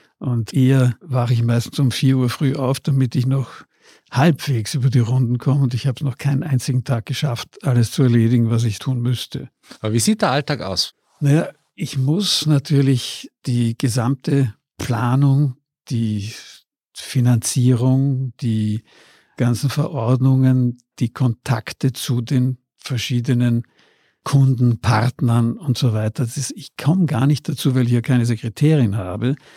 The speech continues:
Speaker 1: das alles so zu machen, wie man es eigentlich tun müsste. Ja, wenn ich jetzt zum Beispiel unser L M R kennst, nur mal das Beispiel. Wir haben also verschiedene Orchester, die Techniker,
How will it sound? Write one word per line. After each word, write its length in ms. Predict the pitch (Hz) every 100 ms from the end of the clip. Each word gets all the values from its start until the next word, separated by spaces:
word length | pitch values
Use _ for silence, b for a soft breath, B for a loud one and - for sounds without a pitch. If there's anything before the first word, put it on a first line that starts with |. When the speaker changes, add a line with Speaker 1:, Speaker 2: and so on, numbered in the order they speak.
| B B
Speaker 1:
das 260 | - 135 -
alles 540 | - 143 123 139 -
so 160 | 135 147
zu 200 | - 139
machen, 360 | 117 117 143
wie 80 | 120
man 100 | 120
es 80 | 117
eigentlich 440 | 170 117 113 107
tun 280 | - 131 113
müsste. 520 | 120 120 - - 156 - b b b b b b b
Ja, 200 | - 127
wenn 100 | 127
ich 120 | 208 139
jetzt 200 | 139 -
zum 140 | 143
Beispiel 480 | 127 131 - 131 131 b b b b b
unser 340 | - 123 123
L 80 | 131
M 100 | 110
R 160 | 90 85
kennst, 260 | - 101
nur 200 | 131 151
mal 120 | 147
das 180 | 120 113
Beispiel. 640 | - 98 - - 123 165 196 B B B
Wir 180 | 147 120
haben 160 | 117 123
also 220 | 135 120
verschiedene 760 | 120 117 123 120 120 113 110 - -
Orchester, 840 | - - - 135 - - 165 160 139 _ _ B B B B _
die 280 | 147 143 143 - _ -
Techniker, 840 | 147 135 - 117 110 - - -